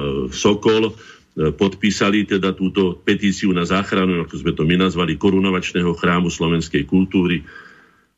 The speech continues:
Takže mám na to osobné zážitky a mám aj osobnú zásluhu na tom. A my sme aj otvárali Slovenské národné divadlo ešte predtým, ako bolo oficiálne otvorené. Ja som zobral fujaru, Ďurko, Ďurko Sarvaš zarecitoval,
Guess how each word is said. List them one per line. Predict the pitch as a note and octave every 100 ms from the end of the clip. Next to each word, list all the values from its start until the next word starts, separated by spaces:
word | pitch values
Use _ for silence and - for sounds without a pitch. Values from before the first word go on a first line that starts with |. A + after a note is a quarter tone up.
| _ _ _
Takže | - E3+ A2+
mám | B2+
na | C3+
to | A#2+ A#2+
osobné | A#2+ B2 G#2+ F#2+
zážitky | G#2 G2+ G2+ - E2+
a |
mám | G2 A2+ A#2
aj | F#2+
osobnú | G2+ A2 B2+ A2 G#2+
zásluhu | G2 G#2 - G#2 F#2
na | E2+ F#2
tom. | G2 F#2+
A | E2+
my | A#2+
sme | G#2+ B2 C3
aj | F#2
otvárali | G2 D3 - A2+ G2 F2+
Slovenské | F2 G2+ G2 F#2+ - F2+
národné | F2+ F2+ E2 D2+
divadlo | E2+ F2+ F2
ešte | F2 -
predtým, | - F#2 - E2+
ako | D2+ -
bolo | D2+ D2+
oficiálne | F#2+ F#2+ G#2 - G#2+ G#2 F2
otvorené. | E2+ F2 E2+ F2 E2 E2
Ja | E2
som | F2
zobral | D2+ D2+ C2+ C2
fujaru, | - G#2 A2 G#2+ F#2 - - - _ _ _ -
Ďurko, | F2 G#2+ - F#2+ F2 E2+ D#2
Ďurko | E2+ E2 F2+ D#2+
Sarvaš | F#2+ F#2 D#2+ C#2 -
zarecitoval, | D#2+ A2+ G#2 A2+ G2 G2+ G2+ F#2 F2+ D#2